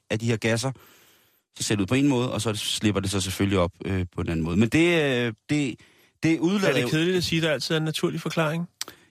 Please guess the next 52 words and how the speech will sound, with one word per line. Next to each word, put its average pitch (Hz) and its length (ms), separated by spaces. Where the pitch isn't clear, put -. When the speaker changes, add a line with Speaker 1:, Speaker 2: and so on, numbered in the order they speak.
Speaker 1:
Øh, 156 200
jeg 165 80
skulle 180 180
lige 226 60
til - 100
at - 80
sige 131 200
det, 170 120
Speaker 2:
<laughs> 151 160
Speaker 1:
men 156 200
det 151 260
er 147 40
jo 147 120
ikke, 185 380
det 175 100
er 165 40
jo 170 60
ikke 196 180
ensbetydende 170 440
med, 151 100
at, 143 220
Speaker 2:
Der 143 80
er 135 60
Speaker 1:
øh, 135 60
Speaker 2:
altid 131 140
Speaker 1:
den 131 80
Speaker 2:
en 151 60
unaturlig 151 520
forklaring. 104 420
Speaker 1:
Det 139 80
er 135 60
jo, 127 160
lige 151 120
præcis, 135 280
det 151 100
er 143 40
jo 147 60
ikke 151 100
det, 151 120
der, 156 120
det 131 80
er 147 40
jo 143 60
ikke 143 420
ensbetydende 139 540
med, 120 240
at 120 280
det 127 120
ikke 190 240
er 123 80
et 101 80
tegn 92 340